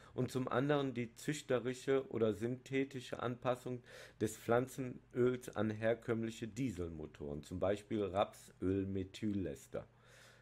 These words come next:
Letzteres führt zu deutlich höheren Kosten des Biotreibstoffs. Hanföl kann ohne Probleme, ebenso wie beispielsweise Rapsöl,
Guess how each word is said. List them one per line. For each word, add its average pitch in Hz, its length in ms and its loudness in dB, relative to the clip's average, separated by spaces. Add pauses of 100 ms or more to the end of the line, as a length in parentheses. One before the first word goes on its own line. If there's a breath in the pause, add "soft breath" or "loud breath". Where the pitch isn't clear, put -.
(160 loud breath)
Letzteres 143 640 6
führt 135 280 -2
zu - 80 -8
deutlich 131 560 4
höheren 123 420 0
Kosten 123 480 -2
des 110 220 -2
Biotreibstoffs. 104 1160 -4 (380 soft breath)
Hanföl 123 560 0
kann 135 260 -2
ohne 143 260 0
Probleme, 120 800 -2
ebenso 123 460 0
wie 113 240 -2
beispielsweise 107 960 0
Rapsöl, 117 540 -2